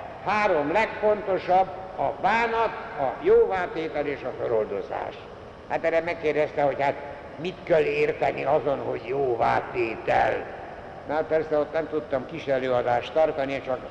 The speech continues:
röviden annyit mondtam, hogy gyakorlatilag a bűnömnek a megbánásához hozzátartozik, hogy az abból származó kárt valamiképpen jóvá kell tennem.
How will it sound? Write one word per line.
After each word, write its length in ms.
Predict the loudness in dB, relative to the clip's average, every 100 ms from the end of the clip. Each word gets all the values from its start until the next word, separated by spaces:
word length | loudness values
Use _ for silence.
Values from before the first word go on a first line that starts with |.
| -2
röviden 440 | 0 0 0 0
annyit 400 | 0 -4 -4 -2
mondtam, 520 | -2 0 0 0 0 -4 -12 -12 -8
hogy 160 | -2 -2 -4 -14 -14 2
gyakorlatilag 1600 | 4 4 4 4 6 4 2 0 -4 -4 0 2 2 0 -4 -4 -8 -10 2
a 240 | 4 4 0 -10 -12 -4
bűnömnek 640 | -2 2 2 2 -2 -2 0
a 100 | 0
megbánásához 1600 | 2 2 0 0 2 2 0 0 -2 0 2 2 2 2 2 -2 -10 -12 2
hozzátartozik, 1300 | 4 4 2 -2 0 2 4 4 2 0 4 4 2 0 -4 0
hogy 160 | 2
az 140 | 2 2 4
abból 800 | 4 4 2 6 6 4 -2 -4
származó 680 | -2 0 0 0 0 -2 -4 -2
kárt 440 | 0 2 0 -2 0
valamiképpen 800 | 2 2 0 2 2 2 0 2
jóvá 440 | 2 2 2 0 4
kell 200 | 6 6
tennem. 640 | 2 0 0 -6 -6